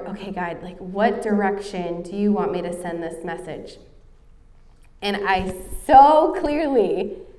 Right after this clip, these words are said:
heard Lifehouse skit. And I was like, "Lord, everybody's seen that video." <laughs> If you haven't, you're not missing out. I mean, you're missing out, but you're gonna watch it.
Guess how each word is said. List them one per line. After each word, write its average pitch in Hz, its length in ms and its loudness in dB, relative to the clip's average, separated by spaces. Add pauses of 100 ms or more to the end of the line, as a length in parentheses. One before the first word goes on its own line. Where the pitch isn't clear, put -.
(300)
heard 208 400 2
Lifehouse 202 680 0
skit. - 400 -10 (1300)
And 247 100 2
I 247 120 6
was 240 100 4
like, 233 160 6
"Lord, 554 400 2 (180)
everybody's 539 560 8
seen 494 220 12
that 453 200 6
video." 427 1040 6
<laughs> - 60 -16 (160)
If - 140 -4
you 277 140 0
haven't, 202 340 0 (140)
you're 220 80 -2
not 180 120 -2
missing 175 320 -6
out. - 140 -12
I 214 60 -4
mean, 202 160 0
you're 180 100 -2
missing 180 300 -4
out, 147 120 -8
but 151 120 -10
you're 165 80 -10
gonna 165 160 -8
watch 151 200 -8
it. - 120 -10